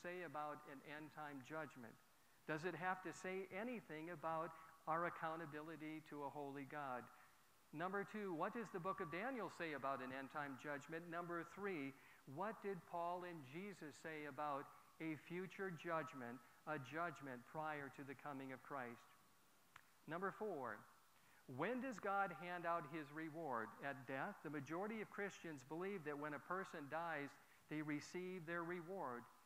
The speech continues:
either for heaven or hell. But what does the Bible say about the reward that God gives?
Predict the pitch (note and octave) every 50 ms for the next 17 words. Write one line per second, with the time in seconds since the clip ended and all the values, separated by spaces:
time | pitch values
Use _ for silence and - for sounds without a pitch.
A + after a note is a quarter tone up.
0 | - - D#3+ E3 F3+ E3+ F3+ F#3 F#3 E3 - - D3+ C#3+ C3+ B2+ A#2 - D#3+ D#3+
1 | E3 D#3+ E3+ E3 E3+ E3+ B3 A3+ C#3+ D#3 D#3 D3+ C#3 D#3 C#3 C3 A#2+ A#2 - -
2 | - - - - - - - D3 D#3 D#3 D#3 D3+ C3+ C3+ D3+ F#3+ G3+ G#3 A3 A3
3 | - - - - - C#3+ B2+ E3+ F3 F3+ F#3 F#3 E3 C#3+ - F3+ F3 D#3 B2+ D3+
4 | D#3 D#3+ E3 E3 E3 D#3 E3 E3+ E3 D3 - - D#3 D3+ D3 C#3+ C#3+ D3 C#3+ -
5 | - - - - - - - - - C#3+ C3 C3 C3+ C3 B2+ B2 B2 B2+ C3+ -
6 | - - - - - - - - - - - - - - - - - - - C#3+
7 | C3 C#3 C#3+ D3+ D3 D3 C#3 C#3+ D#3 D#3+ D#3 D3+ C#3+ C3+ A#2+ C#3 C3 A#2+ C3 C#3+
8 | C#3+ C#3+ C3+ C3 B2 A#2 C#3 C#3 B2+ A2 G#2+ A2